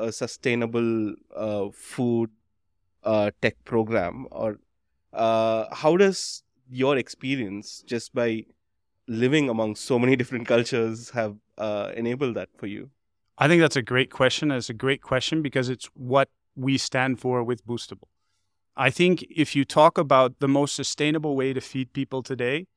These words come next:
Speaker 1: Hmm.
Speaker 2: it's gonna be eating, you know, highly engineered or, or not engineered, but highly nutritious food, but missing some of that tradition behind it.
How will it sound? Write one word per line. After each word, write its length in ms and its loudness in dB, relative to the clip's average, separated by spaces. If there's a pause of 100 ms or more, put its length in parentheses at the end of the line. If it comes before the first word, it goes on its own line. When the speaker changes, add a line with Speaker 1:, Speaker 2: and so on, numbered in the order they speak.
(260)
Speaker 1:
Hmm. 100 -8
Speaker 2:
it's 140 -4
gonna 220 2
be 140 -2 (120)
eating, 480 0 (440)
you 280 -4
know, 260 -6 (280)
highly 460 2
engineered 680 -2 (160)
or, 240 -4
or 140 -4
not 180 4
engineered, 380 2
but 100 0
highly 240 4
nutritious 400 0
food, 380 -4
but 160 -4 (400)
missing 500 4
some 280 2
of 160 0
that 180 0 (460)
tradition 500 0
behind 340 -6
it. 100 -10